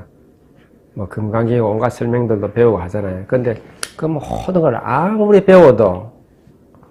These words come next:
눈을 뜨지 못하는 이유가 가장 중요한 게 있어요. 또 제가 이 말을 하면 앞으로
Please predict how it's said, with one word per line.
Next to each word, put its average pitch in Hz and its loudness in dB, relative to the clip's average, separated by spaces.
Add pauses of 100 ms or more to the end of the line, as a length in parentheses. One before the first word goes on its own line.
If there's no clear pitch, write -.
(440)
눈을 143 6
뜨지 127 4
못하는 107 0
이유가 92 -6
가장 - -6
중요한 107 -6
게 95 -14
있어요. 92 -18 (2000)
또 117 -6
제가 120 0
이 135 4
말을 139 6
하면 117 0
앞으로 123 2